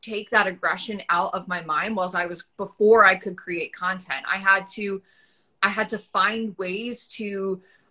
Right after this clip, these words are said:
understand and, like, find a place to channel the, the thoughts that were happening up here before I could clear the way to even start the content process. So that's just what happened with me personally.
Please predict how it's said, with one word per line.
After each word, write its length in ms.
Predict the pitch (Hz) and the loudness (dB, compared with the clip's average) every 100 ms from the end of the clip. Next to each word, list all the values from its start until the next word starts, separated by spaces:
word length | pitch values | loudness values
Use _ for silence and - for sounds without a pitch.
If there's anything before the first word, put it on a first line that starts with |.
| - | 4
understand 920 | 214 214 226 - - 190 185 220 262 | 6 8 6 4 -2 -2 0 0 0
and, 140 | 220 185 | -2 -2
like, 200 | 175 170 | -4 -4
find 520 | - 196 180 220 214 | -4 2 2 2 0
a 120 | 202 - | -2 -2
place 340 | _ 190 208 - | _ -2 -2 -6
to 140 | 202 | -10
channel 680 | - - 165 180 220 254 - 196 | -10 -10 -8 -2 0 0 -2 -2
the, 280 | 190 180 160 _ - | 0 2 -2 _ -6
the 200 | 196 - _ | -4 -4 _
thoughts 640 | 190 185 - - - - - | 2 2 0 -4 -16 -16 -6
that 160 | - 202 | 0 2
were 120 | 196 | 2
happening 460 | 190 196 185 202 185 | 4 2 0 -6 -10
up 140 | - | -12
here 240 | - 185 214 | -10 -4 -4
before 500 | 185 185 196 208 190 | -6 -8 -2 2 2
I 100 | 165 | 0
could 200 | 185 175 | -6 -10
clear 240 | 185 175 | -6 -6
the 100 | 165 | -6
way 180 | 160 160 | -4 -4
to 160 | 160 | -4
even 280 | 165 160 147 | -10 -8 -8
start 320 | 147 170 - | -4 -2 -2
the 60 | 165 | -4
content 480 | - 135 139 156 - | -6 -6 -4 -10 -6
process. 560 | 135 131 - 220 220 | -4 -4 0 0 2
So 200 | - 190 - - - - _ _ - | 4 4 2 -14 -20 -20 _ _ 6
that's 320 | 214 254 - | 8 6 0
just 240 | 254 240 | -8 -6
what 160 | 220 208 | -4 -4
happened 460 | - 160 170 196 185 | -2 -4 -4 -8 -8
with 220 | 180 - | -12 -10
me 200 | 180 170 - | -8 -8 -8
personally. 840 | 170 170 - 226 226 240 240 240 | -8 -6 -6 -2 0 2 2 0